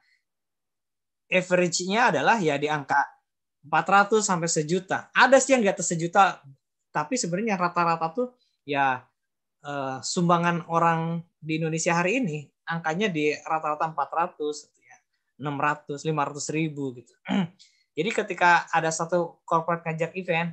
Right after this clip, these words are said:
nilainya cuma delapan juta, ya itu lumayan. Apalagi kalau kita dikasih kepers-, kepercayaan lebih kuat, kita dikasih uang, angkanya lebih tinggi gitu. Empat puluh miliar.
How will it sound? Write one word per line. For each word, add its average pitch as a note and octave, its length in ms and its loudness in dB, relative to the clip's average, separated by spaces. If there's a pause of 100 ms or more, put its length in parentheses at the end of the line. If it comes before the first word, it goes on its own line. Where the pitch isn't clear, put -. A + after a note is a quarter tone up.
nilainya F3+ 400 0
cuma E3 160 -6
delapan E3 320 0
juta, G3 240 -6
ya D3 160 0
itu D#3 160 -6
lumayan. D3+ 480 -4 (160)
Apalagi E3+ 480 2
kalau E3+ 240 -2
kita E3+ 160 -6
dikasih E3+ 320 -6 (100)
kepers-, E3 300 -10 (160)
kepercayaan D#3+ 560 -4
lebih D#3+ 240 -6
kuat, D4 340 4 (380)
kita C#4+ 320 2
dikasih A#3 480 0
uang, F#3 320 4 (720)
angkanya G3+ 400 2
lebih D3+ 160 -2
tinggi E3+ 400 0
gitu. - 160 -20 (1200)
Empat E3+ 320 0
puluh E3 160 0
miliar. C#3+ 320 -2